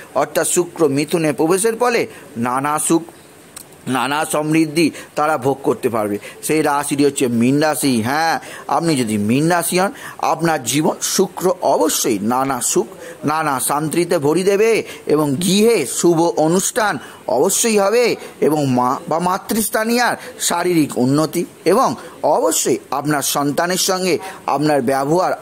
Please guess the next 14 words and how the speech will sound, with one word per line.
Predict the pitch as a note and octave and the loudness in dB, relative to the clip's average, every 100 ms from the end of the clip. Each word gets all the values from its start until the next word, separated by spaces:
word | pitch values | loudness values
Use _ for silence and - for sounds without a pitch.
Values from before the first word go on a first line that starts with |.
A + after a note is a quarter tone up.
| - | -2
আরও | C3 D3 D3+ | 0 2 0
কোমল, | D3 C#3 E3 F3+ - - - - | 0 0 2 2 -2 -10 -14 -6
আরও | C3+ C#3+ C3+ | 0 2 2
ভালো | A#2+ B2 C#3 F3 | 0 2 4 4
হবে | F#3+ G#3+ - - - | 4 2 0 -4 0
এবং | C#3 D3+ C3 | 0 2 0
বন্ধুবান্ধব | C#3+ E3 F3+ E3+ D#3+ E3 G3+ B2+ | 2 4 4 2 0 2 0 0
অবশ্যই | - C3+ A#3 - F#3+ | 0 2 2 2 0
আপনাকে | - C#3+ D3+ D3 D3 | 0 0 0 0 0
সাহায্য | - C#3+ C#3 A#2+ C3+ | 0 -2 -4 -2 0
করতে | C3+ - C3+ B2+ | 0 0 0 2
এগিয়ে | A#2+ A2 G2 | 2 2 0
আসবে। | F#2 - - - - - - | -2 -12 -12 -14 -18 -16 -4
সুতরাং | C#4+ E4+ | 0 0